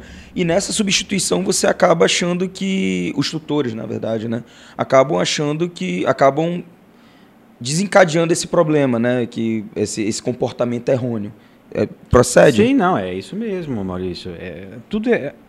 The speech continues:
Speaker 2: a base de todos os problemas comportamentais vo-, remete a isso, à humanização. Esse é o grande erro que as pessoas cometem com seus cães,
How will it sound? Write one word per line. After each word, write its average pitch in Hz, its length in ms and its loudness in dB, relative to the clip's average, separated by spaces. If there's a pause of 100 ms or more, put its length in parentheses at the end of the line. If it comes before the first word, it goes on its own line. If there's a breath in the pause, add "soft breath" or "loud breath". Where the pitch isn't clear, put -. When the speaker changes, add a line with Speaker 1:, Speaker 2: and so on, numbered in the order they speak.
(180)
Speaker 2:
a 131 80 6
base 147 540 8
de 104 260 -4
todos 233 320 4
os 208 140 -4
problemas 143 340 -2
comportamentais 117 1200 2
vo-, 120 240 4
remete 139 500 4
a 254 60 0
isso, 175 300 -4
à 110 80 4
humanização. 190 760 0
Esse 156 260 2
é - 20 8
o 185 40 4
grande 170 380 2
erro 151 220 0
que 165 80 -8
as - 80 -8
pessoas 117 340 -6
cometem 104 440 -4
com 107 100 -6
seus 104 220 -6
cães, 95 280 -8